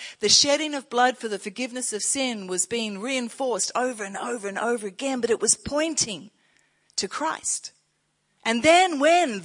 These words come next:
the Passover lamb was sacrificed, we see the fulfillment. You see, God's provision. If God said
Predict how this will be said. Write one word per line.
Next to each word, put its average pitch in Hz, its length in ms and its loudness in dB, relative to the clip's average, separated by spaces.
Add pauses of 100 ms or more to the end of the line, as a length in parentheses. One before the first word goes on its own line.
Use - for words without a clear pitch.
the 254 240 2
Passover 269 760 -2
lamb 233 760 -6 (480)
was 185 200 -2
sacrificed, 180 840 -4
we 185 100 -6
see 233 240 -2
the 196 100 -6
fulfillment. 196 840 -12 (1300)
You 185 100 -10
see, 240 360 -4 (100)
God's 233 480 -6 (240)
provision. 226 680 -8 (380)
If - 200 -8
God 240 320 2
said 247 540 -2